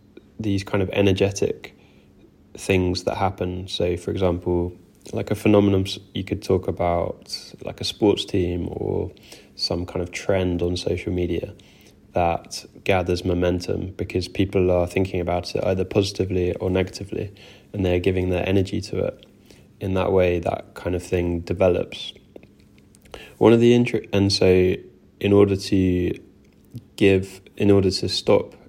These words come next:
wasting energy on that kind of thing, the solution is to ignore it and not to focus on it. Just kind of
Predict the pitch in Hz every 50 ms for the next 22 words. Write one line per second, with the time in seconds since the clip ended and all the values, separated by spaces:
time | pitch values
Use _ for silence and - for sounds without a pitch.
0 | _ _ - 101 98 98 - - 92 92 92 95 95 92 - - 90 90 90 90
1 | 90 - - - 90 87 87 - - - 98 95 95 - - - - - - _
2 | - _ _ _ _ _ _ - - 95 95 90 90 - - - 95 95 92 90
3 | - 92 90 87 87 - - - 90 - 98 92 92 90 90 87 95 - - -
4 | - - _ - - _ - - - - - - _ _ _ - - - 90 87
5 | 87 87 87 85 85 - - - - - _ _ _ - - - 95 92 87 -
6 | - - - - - 92 87 85 - 87 87 87 - 95 95 - 98 92 92 -
7 | - - - - - 104 - - - - 98 90 87 87 85 -